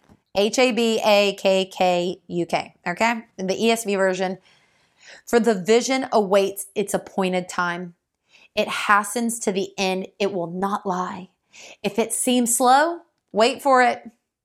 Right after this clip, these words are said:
It will surely come. It will not delay." I love how it says, "Wait for it. It will surely come." What are you sure about today? I'm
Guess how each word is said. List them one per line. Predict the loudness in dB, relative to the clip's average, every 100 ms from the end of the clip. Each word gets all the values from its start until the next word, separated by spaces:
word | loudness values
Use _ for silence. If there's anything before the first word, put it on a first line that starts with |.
| _ _ _ _
It | -2 0
will | -2
surely | 0 2 2 0
come. | 2 2 2 -2 -12 _ -20 _ 0
It | 0
will | 0 -6
not | -4 -2 -2 -2
delay." | -2 0 -2 -4 -8 -14 _ _ _ -14 0
I | 2
love | 2 2
how | 0
it | 0
says, | -2
"Wait | 0 -4 -2
for | 0 0
it. | -4 -10 -20 _ _ _
It | -2 -2
will | -4
surely | -6 -2 0 2 0 -4
come." | -4 -4 -4 -8 -14 _ _ _ -20 _
What | 0 0
are | 4
you | 2
sure | 4 4 4
about | 4 0 -2
today? | -2 0 -2 -6 -12 _ -2
I'm | 0